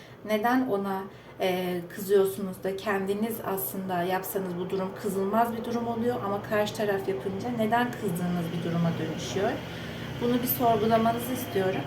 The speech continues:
Çünkü yüksek ayrınızı sorgulamanızı istiyorum. İşte sizler de tek taraflı değildir ya ilişkide hiçbir şey. Sizler de kendinizi sorguladığınızda o eril dişil denge ya da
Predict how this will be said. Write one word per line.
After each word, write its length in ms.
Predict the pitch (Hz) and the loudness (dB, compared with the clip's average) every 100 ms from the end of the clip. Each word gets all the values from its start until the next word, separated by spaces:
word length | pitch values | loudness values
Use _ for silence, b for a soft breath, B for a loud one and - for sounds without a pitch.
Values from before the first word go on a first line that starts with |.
| - | -4
Çünkü 200 | 247 254 | -4 -2
yüksek 420 | 240 - 277 277 | -2 0 0 2
ayrınızı 500 | 233 196 185 175 160 165 | 4 4 2 0 -2 -4
sorgulamanızı 680 | 180 170 170 170 170 165 - | -2 0 2 2 2 0 -2
istiyorum. 320 | - - 170 214 | -6 -4 -4 -4
İşte 200 | - 214 | -4 -4
sizler 560 | - 202 196 247 247 | -4 -4 2 2 4
de 180 | 202 185 | 2 0
tek 220 | 262 262 | -2 -4
taraflı 420 | 247 233 233 233 | 2 4 4 0
değildir 300 | 233 262 - | -2 0 4
ya 120 | 294 180 | 6 6
ilişkide 400 | 170 - 170 175 | 2 -4 -4 -2
hiçbir 220 | 170 170 | -2 -6
şey. 180 | - 139 - B B B | -4 -6 -6 B B B
Sizler 440 | - 226 233 269 | -6 -2 2 4
de 100 | 277 | 2
kendinizi 540 | - 247 233 226 220 220 | 0 0 0 0 0 -2
sorguladığınızda 880 | - 220 202 208 196 202 190 185 - | -2 0 2 2 2 0 -2 -2 -2
o 160 | 185 | 0
eril 380 | - 202 226 220 | 4 2 2 -4
dişil 320 | 214 - 185 | -4 -2 -2
denge 340 | 170 160 147 147 | 0 0 -2 -4
ya 100 | |
da 60 | 170 | -6